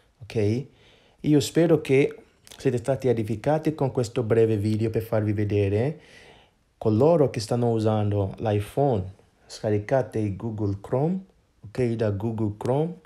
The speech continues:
Se avete anche Google Translate già scaricato, basta venire sul trattino qui per, per, per tradurre qualsiasi libro e venite su Translate,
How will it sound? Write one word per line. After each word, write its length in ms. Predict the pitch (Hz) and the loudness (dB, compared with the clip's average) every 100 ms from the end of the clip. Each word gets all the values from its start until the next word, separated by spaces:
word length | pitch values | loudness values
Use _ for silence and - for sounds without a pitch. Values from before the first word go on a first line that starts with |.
| - _ _ | -20 _ _
Se 240 | - - | -8 0
avete 440 | 110 107 127 - 117 | 2 4 2 0 -2
anche 1000 | 117 110 104 110 104 101 95 95 - - - | 0 0 0 2 4 4 2 -2 -6 -16 -6
Google 360 | 113 120 117 | -4 0 -2
Translate 720 | 104 135 147 156 151 160 156 - | -2 0 0 0 2 2 0 -6
già 320 | 101 120 113 | 0 2 2
scaricato, 920 | - 117 101 98 117 131 135 165 170 - - - - | -2 -2 -2 -2 -2 -2 0 -2 -2 -10 -20 -20 -4
basta 280 | 151 131 123 | -4 -2 0
venire 420 | 117 117 117 110 | 2 2 2 2
sul 240 | 107 104 | 0 -4
trattino 560 | 104 107 104 113 110 101 | -2 -4 -2 -2 0 -2
qui 320 | - 120 160 | -2 -2 -2
per, 200 | 170 113 - - | -4 -8 -8 -6
per, 240 | 110 107 | -4 -4
per 200 | 107 110 | -6 -6
tradurre 640 | 110 113 113 147 160 131 | -4 -4 0 0 2 0
qualsiasi 800 | - 110 - 131 135 - 123 107 - _ _ - - - | -2 -6 -2 -2 -2 -4 -4 -4 -12 _ _ -20 -18 -4
libro 500 | 123 170 131 104 95 113 - | -2 2 2 2 -2 -8 -8
e 100 | 113 | -2
venite 440 | 113 127 131 113 | 0 0 -2 -2
su 240 | 104 107 104 | -4 -4 -6
Translate, 800 | - 135 160 143 131 156 180 | -4 -2 0 0 0 0 -2